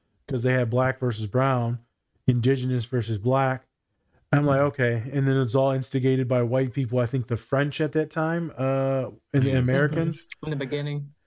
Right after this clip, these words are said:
Speaker 1: And I'm just like, "I don't like this." Uh, I don't, didn't feel good. Um,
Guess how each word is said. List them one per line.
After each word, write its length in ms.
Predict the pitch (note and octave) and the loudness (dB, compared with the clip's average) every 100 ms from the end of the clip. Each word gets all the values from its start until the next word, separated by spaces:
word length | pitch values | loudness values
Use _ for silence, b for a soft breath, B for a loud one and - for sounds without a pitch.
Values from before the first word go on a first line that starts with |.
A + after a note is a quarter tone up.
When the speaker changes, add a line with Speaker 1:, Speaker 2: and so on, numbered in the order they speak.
| _ - | _ -2
Speaker 1:
And 100 | D3 | 0
I'm 100 | D#3 | 2
just 240 | D#3 D3+ - | 0 -2 0
like, 200 | C#3 C#3 - _ - | 0 0 -4 _ -6
"I 400 | - G3 G#3 A#3+ | -2 -2 -2 -2
don't 500 | E3 D#3+ D#3 D#3 C#3 | 0 2 2 -2 -10
like 320 | C#3 D3 D#3 | -8 -6 -8
this." 840 | A2+ G2+ F#2+ F#2+ A2 - - - - _ - | -12 -12 -12 -8 -2 -2 -2 -6 -10 _ -2
Uh, 360 | B2 - A#2+ - - _ _ _ _ _ _ _ _ _ _ _ _ _ _ _ C#3 | 0 0 -2 -6 -16 _ _ _ _ _ _ _ _ _ _ _ _ _ _ _ -6
I 100 | D3 | 0
don't, 280 | D#3 C#3 - b b b b b b b _ _ _ _ | 0 -2 -12 b b b b b b b _ _ _ _
didn't 220 | - C3+ A2+ | 0 0 2
feel 180 | A2+ | 0
good. 240 | G2 F#2 F#2 _ _ _ _ _ | -2 -8 -10 _ _ _ _ _
Um, 540 | - A2 G#2+ G#2+ G#2+ | 0 0 0 -2 -6